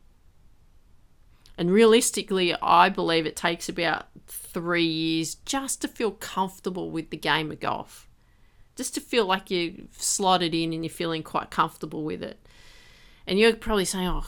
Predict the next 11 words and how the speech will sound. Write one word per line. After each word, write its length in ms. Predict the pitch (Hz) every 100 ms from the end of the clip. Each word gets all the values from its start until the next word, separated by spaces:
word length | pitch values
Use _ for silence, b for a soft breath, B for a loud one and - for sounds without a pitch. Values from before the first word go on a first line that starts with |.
| -
Tiff, 400 | - 254 - -
three 260 | - 214 202
years, 420 | 196 262 262 -
really? 460 | 214 262 269 262 - b b - - - -
Can't 200 | 226 214
it 80 | 208
happen 320 | 214 202 175
quicker 360 | - 214 208 208
than 200 | 208 208
that?" 260 | 226 - - B B B B
Well, 380 | 190 190 180